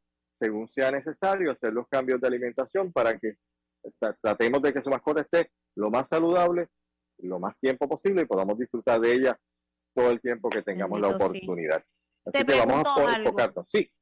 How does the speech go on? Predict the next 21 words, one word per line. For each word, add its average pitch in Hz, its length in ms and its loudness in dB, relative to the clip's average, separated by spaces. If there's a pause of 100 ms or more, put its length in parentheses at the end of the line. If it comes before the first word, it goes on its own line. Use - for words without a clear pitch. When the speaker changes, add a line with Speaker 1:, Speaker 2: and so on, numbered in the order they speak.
Speaker 1:
dime. 254 220 0
Speaker 2:
Sí, - 180 -10
te 233 100 -4
iba 233 140 0
a 254 40 -2
preguntar 277 440 0
algo. 190 360 -2 (380)
Este, 226 920 -2 (420)
los 247 160 -2
perros 254 360 -2
pequeños, 311 600 -2
medianos, 262 840 -4
grandes, 214 600 -2 (180)
¿verdad? 262 340 -4
Speaker 1:
Ujú. 214 300 -4
Speaker 2:
Eh, 208 560 -2
su 240 120 -4
etapa 233 380 -2
geriátrica 294 840 -2
es 240 140 0
diferente. 214 600 -4